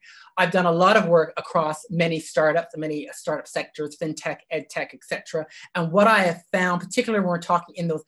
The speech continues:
product technology aspects, that there is not enough work done in terms of listening, understanding the needs at a customer, buyer, user level, um, to me, making sure that your solution is really meeting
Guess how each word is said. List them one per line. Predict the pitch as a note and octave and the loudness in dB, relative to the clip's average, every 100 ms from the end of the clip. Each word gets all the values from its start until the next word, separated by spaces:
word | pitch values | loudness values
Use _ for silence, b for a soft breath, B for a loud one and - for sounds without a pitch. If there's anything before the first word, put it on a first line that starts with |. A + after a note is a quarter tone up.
| B B | B B
product | - G#3+ F#3+ F#3 F3+ - | -2 2 4 4 0 -8
technology | F3 E3 F#3 G#3+ F3 | -8 -2 2 2 0
aspects, | - D#3 - D3+ | -4 -6 -8 -6
that | E3+ F3 | -4 -4
there | F3 F3 | -2 -2
is | E3+ | -2
not | E3+ F3 F#3 - | -2 2 2 0
enough | F#3 E3+ D#3+ - | -4 -4 -4 -2
work | D#3 D3+ | -2 -2
done | D3+ D3+ | -8 -8
in | |
terms | D#3+ D#3+ C#3+ | -8 -6 -6
of | |
listening, | C3+ E3+ E3 D#3 D#3 B B B - | -4 -4 -4 -10 -10 B B B 0
understanding | G#3 G#3 G3 F#3+ - F#3+ F3+ F3+ F3 | 4 6 4 2 -2 -2 0 -2 -2
the | E3 | -2
needs | E3 D#3+ D#3 - | -4 -4 -6 -6
at | D3 | -8
a | - | -8
customer, | - - - D#3 D#3 D3+ - - | -6 -6 -6 -6 -6 -8 -12 -2
buyer, | E3+ D#3 D3+ D3 D3 _ | 0 0 -2 -4 -8 _
user | D3 D#3 D3 D3 | -10 -8 -6 -6
level, | D3 C#3 C#3 C#3 B B B | -6 -4 -6 -6 B B B
um, | D#3+ D3 - | -4 -4 -4
to | - | -6
me, | F3 E3 | -4 -4
making | D#3 F3 F3 | -2 -2 -2
sure | E3 E3+ | -4 -2
that | D#3+ E3+ | -2 -4
your | D#3+ | -8
solution | - D#3+ F#3 F#3+ | -6 -4 -4 -4
is | F3+ C#3+ | -10 -8
really | D#3+ F3 | -4 -2
meeting | E3 E3 D#3+ E3 | -2 -4 -4 -8